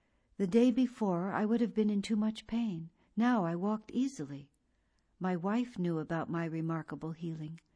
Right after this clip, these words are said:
but I didn't mention it to Swamiji or to anyone else.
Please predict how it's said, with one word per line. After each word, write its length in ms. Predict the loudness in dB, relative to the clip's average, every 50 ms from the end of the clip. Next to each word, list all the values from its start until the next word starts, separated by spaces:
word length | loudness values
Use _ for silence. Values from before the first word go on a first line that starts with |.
| _ _ _ _ _ -6
but 100 | -4 -2
I 140 | -2 -2 -2
didn't 260 | -2 -2 -2 -2 -2
mention 380 | 0 0 0 -2 -4 -8 -10 -12
it 120 | -12 -12
to 60 | -12 -12
Swamiji 720 | -8 -6 -4 -2 -2 -2 -2 -4 -6 -10 -12 -12 -14 _ _ _ _ _ -6
or 120 | -6 -4
to 160 | -2 -2 0
anyone 400 | 2 4 4 4 4 2 -2 -4
else. 480 | -4 -6 -6 -6 -8 -10 -14 -20 -20